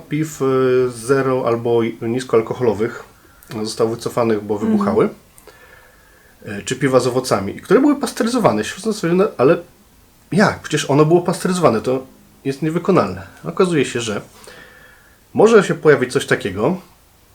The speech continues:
Speaker 1: że jeżeli mamy owoce albo mamy jakieś większą ilość drożdży czy jakiejś osady, niby pasteryzacja jest okej, ale w środku takiego robią się takie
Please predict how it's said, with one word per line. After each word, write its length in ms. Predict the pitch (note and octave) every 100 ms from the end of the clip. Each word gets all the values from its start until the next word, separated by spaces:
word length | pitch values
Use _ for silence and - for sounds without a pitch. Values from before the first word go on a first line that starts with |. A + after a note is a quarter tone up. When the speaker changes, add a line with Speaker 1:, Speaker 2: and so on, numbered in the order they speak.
| _ _ _ _ _ _ _ -
Speaker 1:
że 100 | A#2
jeżeli 180 | B2 C#3
mamy 280 | D3 C#3 C3
owoce 500 | A2+ B2+ C3 - A2+
albo 160 | A2+ A#2
mamy 280 | A#2+ A#2
jakieś 380 | A2 G#2+ G#2+ -
większą 340 | A#2 B2 - A2
ilość 500 | A2 G#2+ - - G#2
drożdży 340 | F#2+ B2+ B2 G#2
czy 80 |
jakiejś 200 | - A2
osady, 400 | A#2 A2+ G2+ C3+ F#3+ - _ _ _ - - - - - - - -
niby 260 | G3 G3+ F3
pasteryzacja 540 | D3+ - C#3+ D3 D3
jest 120 | -
okej, 340 | C#3+ - B3+ -
ale 200 | B2+ C3+
w 120 | -
środku 480 | - F3 A3 - D3
takiego 560 | C#3+ D3 C#3 C#3 C3 B2+ - - - - - _ _ _ _ _
robią 180 | C#3 C#3
się 120 | C3+
takie 380 | A#2 A#2+ A2 A2